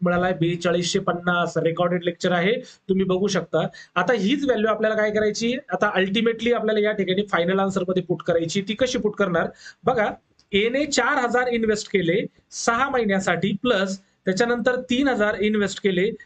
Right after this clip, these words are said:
नऊ महिन्यासाठी, तर त्याला बेचाळीसशे पन्नास एवढा जर रेशो आपल्याला या ठिकाणी बेचाळीसशे पन्नास एवढा जर profit मिळत असेल, तर सीने चार एक्स एवढे invest केलेले आहेत नऊ महिन्यासाठी, तर याला बावीसशे पन्नास रुपये या ठिकाणी मिळाले.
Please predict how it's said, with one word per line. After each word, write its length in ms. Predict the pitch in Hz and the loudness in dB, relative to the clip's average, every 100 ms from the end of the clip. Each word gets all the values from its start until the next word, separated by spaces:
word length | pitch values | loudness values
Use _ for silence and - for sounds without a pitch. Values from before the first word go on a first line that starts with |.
| _ 170 | _ 0
नऊ 360 | 185 214 254 | 2 2 2
महिन्यासाठी, 720 | 247 220 214 208 214 190 190 - - - | 0 2 0 0 0 0 -2 -4 -6 -2
तर 100 | 196 | -2
त्याला 600 | 196 _ 240 247 180 208 - _ 156 | -4 _ 0 0 0 -2 -8 _ -10
बेचाळीसशे 640 | 185 214 240 247 254 - | -6 -2 0 0 0 -2
पन्नास 520 | 254 226 214 180 190 202 | 0 0 0 0 -2 0
एवढा 240 | 208 226 | 0 2
जर 160 | 214 214 | 0 0
रेशो 280 | 208 214 208 | 0 0 0
आपल्याला 300 | 196 190 202 | 0 0 0
या 40 | |
ठिकाणी 240 | 202 180 180 | 0 -2 0
बेचाळीसशे 440 | 185 185 214 202 | 0 0 0 0
पन्नास 280 | 196 185 180 | -2 -2 0
एवढा 180 | 196 190 | 0 0
जर 100 | 180 | 0
profit 320 | 190 190 185 180 | 0 0 -2 -2
मिळत 180 | 185 214 | 0 0
असेल, 300 | 220 170 156 - _ - | 0 -2 -4 -8 _ -2
तर 240 | 254 214 214 - _ | 0 0 -4 -12 _
सीने 560 | - 247 247 196 233 - _ _ | -2 0 2 0 -2 -6 _ _
चार 360 | - 226 262 294 | 0 0 0 0
एक्स 300 | 240 247 247 | 0 0 0
एवढे 280 | 226 240 233 | 0 2 0
invest 400 | 226 214 208 220 | 0 0 0 0
केलेले 260 | 208 196 | 0 2
आहेत 300 | 196 190 165 - _ - | 2 0 -2 -6 _ -2
नऊ 480 | 175 185 226 277 262 | 2 2 2 2 0
महिन्यासाठी, 680 | 247 233 220 220 196 180 185 - _ | 2 0 0 0 0 0 -2 -8 _
तर 80 | 185 | 0
याला 300 | 202 202 165 - _ _ - | 0 0 -2 -4 _ _ 0
बावीसशे 540 | 175 202 247 - 262 | 0 0 -2 0 0
पन्नास 500 | 254 220 214 226 226 220 | 0 0 0 0 0 -2
रुपये 280 | 202 208 | 0 0
या 100 | 196 | 0
ठिकाणी 300 | 196 185 180 | 0 0 0
मिळाले. 340 | 190 202 156 | 2 0 0